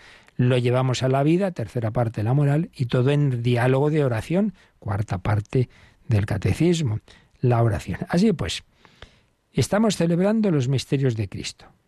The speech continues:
pero no podemos celebrar los misterios de Cristo, sobre todo lo-, los de la Encarnación, los de la Navidad, etcétera, y también l-, de la muerte del Señor, sin mirar a María. ¿Cómo vamos a celebrar la Encarnación sin, sin María?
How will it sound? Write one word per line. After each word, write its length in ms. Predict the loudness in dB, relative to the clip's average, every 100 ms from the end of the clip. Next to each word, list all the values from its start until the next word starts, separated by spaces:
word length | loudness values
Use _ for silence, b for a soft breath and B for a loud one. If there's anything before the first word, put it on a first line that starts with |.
| -4
pero 220 | 0 2
no 160 | 2
podemos 400 | 2 2 2 0
celebrar 380 | -2 -2 0 0
los 200 | 0 0
misterios 460 | 0 -2 0 0 2
de 120 | 2
Cristo, 360 | 2 0 0 -2
sobre 240 | -2 -2
todo 300 | 0 2 2
lo-, 160 | 0 -4 B B -6 0
los 240 | 2 2
de 100 | 0
la 100 | 0
Encarnación, 840 | -2 -2 -2 -2 0 0 2 0 0
los 120 | -2
de 120 | -2
la 120 | -4
Navidad, 460 | -6 -6 -2 0 2
etcétera, 540 | 2 0 0 0 0
y 100 | -2
también 460 | -6 -4 0 0 0 B B B 0
l-, 260 | 2 2
de 140 | 2 2
la 120 | 4
muerte 340 | 2 0 0
del 140 | 0 2
Señor, 320 | 2 2 0
sin 240 | 0 2
mirar 240 | 2 2 0
a 80 |
María. 460 | 0 0 0 0 -4 -10
¿Cómo 200 | -6 -2
vamos 160 | 0 0
a 80 | -2
celebrar 380 | 0 2 2 2
la 100 | 0
Encarnación 720 | 0 0 0 0 0 0 2
sin, 300 | 0 0 0
sin 180 | 0
María? 480 | 2 2 0 -4 -10